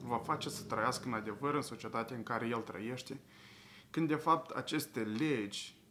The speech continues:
creează o rutină zilnică și te face să nu fii împlinit, să nu ai acea, acea atitudine adânc în inima ta curată, cinstită și fără să vorbești de rău pe cei din jurul tău?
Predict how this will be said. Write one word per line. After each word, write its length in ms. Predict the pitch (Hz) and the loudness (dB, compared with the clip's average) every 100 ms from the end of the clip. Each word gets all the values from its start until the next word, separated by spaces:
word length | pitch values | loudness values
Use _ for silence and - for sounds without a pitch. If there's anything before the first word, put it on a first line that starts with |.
| - - | -20 -4
creează 440 | 143 147 143 131 | 0 2 2 2
o 100 | 120 | -2
rutină 720 | 107 101 - 131 139 143 147 123 | -4 -10 -4 0 2 2 0 -4
zilnică 720 | 107 120 131 139 139 151 156 - - - - | -4 0 2 2 0 -6 -6 -16 -20 -20 -16
și 120 | - | -6
te 100 | 156 | -4
face 380 | 151 156 160 165 | 2 2 2 0
să 200 | 156 139 | 0 2
nu 180 | 139 160 | 2 0
fii 300 | - 165 160 | -2 -2 0
împlinit, 640 | 147 147 147 117 - - - _ | 0 0 0 0 -4 -14 -20 _
să 160 | - 117 | -10 -4
nu 120 | 127 | 0
ai 120 | 131 | 2
acea, 440 | 117 123 127 123 113 - | 0 0 -2 -2 -4 -10
acea 260 | 120 - 127 | -10 -2 0
atitudine 720 | 127 - 139 135 131 143 127 | -2 -6 -2 -2 0 0 0
adânc 500 | - 107 123 120 - | -2 -4 -2 -2 -2
în 120 | 117 | 0
inima 340 | 127 123 110 | 0 0 -2
ta 160 | 101 117 | -6 -8
curată, 800 | 107 - 101 110 120 120 147 139 - _ - _ _ _ _ _ _ _ _ _ - | -8 -8 -4 0 -2 -2 -6 -6 -16 _ -20 _ _ _ _ _ _ _ _ _ -8
cinstită 840 | 113 98 - 131 131 - 139 143 - _ _ _ _ _ | -6 -6 -6 -6 -6 -4 -6 -6 -18 _ _ _ _ _
și 200 | - - | -12 -10
fără 340 | - - 170 165 | -10 2 4 4
să 160 | 160 | 2
vorbești 400 | 127 127 117 113 | -2 -2 -2 -2
de 60 | 110 | -2
rău 160 | 107 104 | -2 -2
pe 120 | 104 | -4
cei 160 | 110 | -4
din 160 | 107 107 | -4 -4
jurul 300 | 104 104 98 | -4 -4 -4
tău? 280 | 95 - | -6 -10